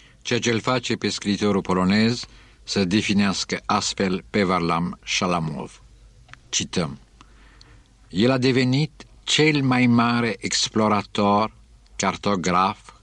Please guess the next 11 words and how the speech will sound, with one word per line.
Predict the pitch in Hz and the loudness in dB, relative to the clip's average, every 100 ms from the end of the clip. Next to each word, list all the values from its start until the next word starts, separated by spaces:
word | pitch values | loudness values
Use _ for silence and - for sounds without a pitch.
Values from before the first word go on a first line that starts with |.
| _ | _
cronicar | - 104 104 98 - 104 95 90 - - - - - - - | -4 0 2 0 0 0 2 0 -6 -20 -20 -20 -20 -20 -4
al | 104 101 | 0 4
unui | 101 98 95 | 4 4 2
arhipelag | 92 - 98 - 98 92 87 | 0 -2 -2 0 0 0 0
necunoscut, | 90 90 104 107 95 - - 82 87 - - _ - - - - | 0 2 2 2 0 0 -6 -6 -8 -8 -20 _ -20 -20 -20 -6
al | 95 | 0
unui | 101 101 101 | 4 4 4
infern | 104 98 - 107 98 98 | 4 2 0 0 2 2
rezervat | 90 95 87 92 85 90 87 | 2 0 0 0 0 0 -2
de | 71 90 | -2 -2
oameni, | 85 85 87 87 87 90 85 | 0 2 2 2 0 -2 -4